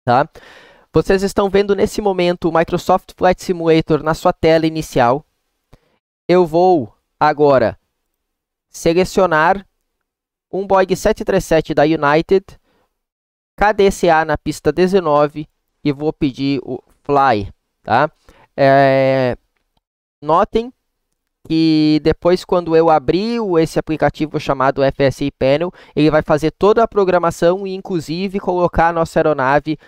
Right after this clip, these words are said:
lá na posição que deveria. Eu pedi para o P M D G, toda vez que ele iniciar a aeronave,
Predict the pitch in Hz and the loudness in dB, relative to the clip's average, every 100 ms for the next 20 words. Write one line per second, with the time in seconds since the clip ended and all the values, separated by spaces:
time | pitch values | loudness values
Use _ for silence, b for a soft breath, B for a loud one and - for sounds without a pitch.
0 | b - 139 147 151 156 151 151 143 147 | b -4 0 2 0 -2 -2 -2 -2 -4
1 | - 143 143 b b - 135 143 143 120 | -2 -2 -4 b b -6 0 0 2 -2
2 | 101 - _ _ _ b b _ - 165 | -4 -10 _ _ _ b b _ 0 4
3 | 190 233 233 _ _ _ _ _ _ _ | 4 2 -4 _ _ _ _ _ _ _
4 | - 190 151 208 240 190 185 190 - 180 | -8 -8 -6 -8 -2 0 2 0 0 0
5 | 180 175 165 147 165 - 214 233 170 170 | 0 0 0 2 0 2 2 2 2 0
6 | 185 - 170 170 170 175 175 170 - 175 | 0 0 0 2 0 -2 -6 -8 -2 2
7 | 175 214 214 - - 156 156 139 120 139 | 4 2 0 -2 0 2 2 0 0 0
8 | 147 | -2